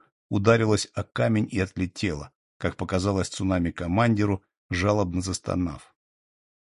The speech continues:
Забыв о церемониале, о толпе существ, встречающих корабль, цунами-командир стремглав бросился вниз — с трудом удержав равновесие на нижней ступени, подхватил лежащее на камнях оружие и вонзил острие в песок.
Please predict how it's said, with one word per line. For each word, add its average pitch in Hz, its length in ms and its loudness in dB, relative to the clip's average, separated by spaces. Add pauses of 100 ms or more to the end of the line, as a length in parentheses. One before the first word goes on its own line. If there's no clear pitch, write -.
(260)
Забыв 120 420 4
о 139 140 2
церемониале, 120 880 4
о 95 100 0
толпе 127 320 2
существ, 131 540 -2
встречающих 98 640 -2
корабль, 117 500 0 (380)
цунами-командир 123 840 6
стремглав 117 640 2
бросился 92 540 -2
вниз — 113 360 4 (340)
с - 40 -10
трудом 143 380 4
удержав 123 480 2
равновесие 110 600 2
на 92 100 0
нижней 95 340 2
ступени, 82 640 -6 (260)
подхватил 120 460 4
лежащее 123 540 4
на 107 100 2
камнях 110 480 4
оружие 110 540 2 (340)
и - 100 -4
вонзил 95 520 2
острие 80 420 -2
в - 80 -12
песок. - 500 -8